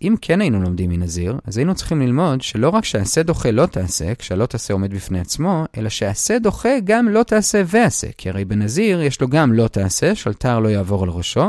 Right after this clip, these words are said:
ויש לו גם עשה, של גדל פר השיער ראשו. אז אם לומדים מנזיר, צריך ללמוד שעשה דוחה גם לא תעשה ועשה,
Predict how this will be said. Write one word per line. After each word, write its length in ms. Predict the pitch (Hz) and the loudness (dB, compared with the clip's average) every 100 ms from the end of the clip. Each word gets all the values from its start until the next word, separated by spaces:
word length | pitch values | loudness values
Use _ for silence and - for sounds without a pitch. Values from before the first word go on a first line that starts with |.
| 220 | 0
ויש 240 | 127 139 165 | 0 0 2
לו 80 | |
גם 220 | 156 160 151 | 2 4 4
עשה, 340 | 147 247 262 | 2 2 2
של 180 | - 98 | 0 -4
גדל 360 | 101 107 151 170 | -2 2 2 2
פר 240 | 165 156 | 2 0
השיער 340 | 147 127 131 | 0 2 2
ראשו. 260 | 135 - 240 | 0 0 0
אז 160 | 117 117 | 2 2
אם 100 | 160 | 2
לומדים 260 | 131 123 | 4 4
מנזיר, 500 | 120 110 87 82 80 87 | 6 4 2 -2 -4 -6
צריך 240 | 107 - | -8 -2
ללמוד 240 | 110 101 | 0 0
שעשה 320 | 101 104 - 107 | 0 -4 -2 -2
דוחה 300 | 107 - 113 | -2 -2 -2
גם 260 | 107 110 | 0 0
לא 100 | 98 | 0
תעשה 320 | 95 104 - 117 | -2 -4 -2 -2
ועשה, 320 | 135 143 233 | 0 0 -2